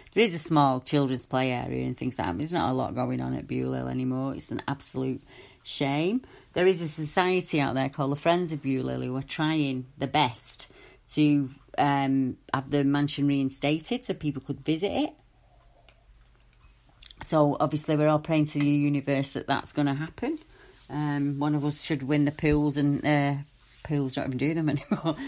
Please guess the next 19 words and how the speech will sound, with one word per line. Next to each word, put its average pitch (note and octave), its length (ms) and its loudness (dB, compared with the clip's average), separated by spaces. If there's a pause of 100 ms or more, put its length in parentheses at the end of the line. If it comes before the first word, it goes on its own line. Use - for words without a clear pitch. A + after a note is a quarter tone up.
(120)
Some G3+ 200 2
of G3+ 120 4
them G3 120 6
should F#3 300 0
win F3+ 280 2
the E3+ 80 0
lottery E3+ 380 0
or E3 180 4
hopefully D#3 380 2
buy D3 240 0
it F3+ 240 0
and, D3+ 240 2
uh, D3+ 200 0
reinstate D3 640 0
it - 140 -14
for C#3+ 120 -4
what C#3+ 180 0
it C3+ 100 -4
was. D#3+ 240 -4